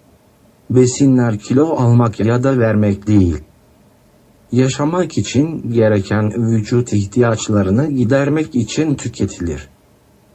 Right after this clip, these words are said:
Formda kalmanın sırrı dengeli beslenmek ve vücut ihtiyaçlarını gidermektir.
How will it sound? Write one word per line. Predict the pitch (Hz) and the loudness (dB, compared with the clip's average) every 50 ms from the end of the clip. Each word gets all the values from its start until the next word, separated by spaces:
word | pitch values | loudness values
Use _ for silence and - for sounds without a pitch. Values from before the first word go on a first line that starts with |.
| _ _ _ _ _ _ _ _ _ _ | _ _ _ _ _ _ _ _ _ _
Formda | - - 123 127 127 120 117 110 107 107 104 101 | -4 0 0 2 2 2 2 0 0 0 0 -2
kalmanın | - 117 120 117 120 127 131 135 147 156 165 170 156 131 | -2 -2 0 0 2 2 2 2 0 0 0 -2 -2 -4
sırrı | - - - 113 104 95 98 101 104 101 117 | -4 -4 -2 -2 0 0 2 2 2 2 2
dengeli | 123 127 127 127 127 123 127 135 151 151 143 | 2 2 4 4 4 6 6 6 4 4 4
beslenmek | 127 123 117 - - 107 107 107 107 107 107 107 104 101 101 101 - 127 | 4 2 2 2 0 -2 -2 0 0 0 2 2 2 0 -2 -2 -4 -2
ve | 113 120 127 135 135 | 2 2 2 2 2
vücut | 120 113 113 110 104 - 127 120 120 - - | 2 0 0 0 -2 0 0 -2 -2 0 -2
ihtiyaçlarını | 104 101 95 - 123 123 117 113 104 - - 110 104 98 92 98 117 147 160 | -2 -2 -2 0 0 2 2 2 -2 -2 -2 0 0 2 2 2 0 0 0
gidermektir. | 143 131 120 107 123 123 127 123 120 120 113 107 98 - - - - 62 - - - | -2 -2 0 0 2 2 2 2 2 2 2 0 -2 -4 -8 -12 -12 -12 -12 -12 -20